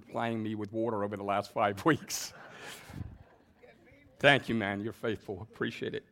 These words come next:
Um, <clears throat> it, the, I actually believe that, look, we all deal at times with turmoil and trouble and stuff that goes on, right?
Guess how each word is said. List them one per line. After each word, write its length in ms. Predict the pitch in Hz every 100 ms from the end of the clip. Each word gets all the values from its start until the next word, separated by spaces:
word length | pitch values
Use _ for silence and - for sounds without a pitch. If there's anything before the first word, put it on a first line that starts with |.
| _ - - - - - _ -
Um, 300 | 170 156 156 _
<clears throat> 480 | 233 233 202 160 120 - _ _ _ _ _ _ - - -
it, 240 | 247 254 240
the, 140 | 277 -
I 180 | 254
actually 420 | 320 381 381 311 208
believe 600 | 240 262 262 170 170 -
that, 280 | 180 170 - - _
look, 260 | - 226 - - -
we 160 | 285
all 240 | 381 392 330
deal 380 | - 240 254 135
at 100 | -
times 400 | - 190 156 -
with 160 | 117
turmoil 720 | - - 247 208 117 92 98 -
and 120 | 120
trouble 380 | - - 262 113
and 160 | 98 92
stuff 720 | - - - - - - - _ _ _ _ _ -
that 160 | 165 175
goes 260 | 202 165
on, 300 | 240 247 107
right? 260 | 104 123